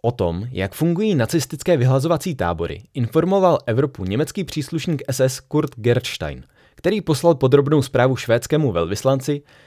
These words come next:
nebo Rudolf Vrba, který spolu s dalšími utekl z tábora v Osvětimi a spojencům vylíčil nacistické hrůzy.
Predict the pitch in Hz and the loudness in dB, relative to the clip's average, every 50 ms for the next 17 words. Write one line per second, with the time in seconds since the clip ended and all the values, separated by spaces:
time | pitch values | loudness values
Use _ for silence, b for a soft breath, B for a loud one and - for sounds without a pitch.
0 | b b b - 101 131 160 208 233 190 - - - - 120 131 131 175 190 170 | b b b -2 -2 2 4 4 4 4 2 -2 -6 0 2 4 4 6 4 4
1 | 123 - 104 107 90 80 85 127 151 b b b b b - - - 151 180 - | 2 0 0 0 0 0 -2 -2 -4 b b b b b -2 0 0 2 0 0
2 | - - 180 196 175 127 127 123 127 - - 151 151 143 - 139 127 - 147 143 | 0 2 2 2 4 4 4 4 4 4 2 2 2 2 0 0 0 0 2 2
3 | - 165 - - 131 123 131 127 151 147 131 127 - - 107 - - 95 90 - | 2 0 0 0 0 0 2 2 2 2 0 0 -4 -8 -6 -4 -4 -4 -4 -4
4 | 92 87 92 113 143 - _ - 175 - - - 185 175 165 - 170 156 135 123 | -4 -6 -6 -6 -8 -8 _ -6 -6 -4 -2 -2 -2 -2 0 0 0 2 2 4
5 | 123 123 123 120 - - 135 123 107 107 104 - 113 - - 113 - - - 98 | 2 2 2 0 0 0 0 2 2 0 -2 -2 -4 -6 -6 -8 -6 -4 -2 -2
6 | 98 101 95 90 87 92 80 | -2 -2 -4 -6 -8 -10 -10